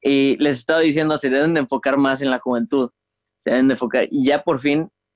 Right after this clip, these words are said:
hace como unos meses, empezaron ya, este, a enfocarse mucho en las universidades. Porque de veras, cualquier grupo que se enfoque en las universidades le va a ir muy bien.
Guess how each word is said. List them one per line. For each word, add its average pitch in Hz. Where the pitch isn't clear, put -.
hace 147
como 127
unos 143
meses, 143
empezaron 127
ya, 127
este, 120
a 131
enfocarse 131
mucho 147
en 135
las 123
universidades. 123
Porque 135
de 139
veras, 160
cualquier 160
grupo 196
que 135
se -
enfoque 135
en 156
las 131
universidades 123
le 139
va 131
a -
ir 127
muy 123
bien. 120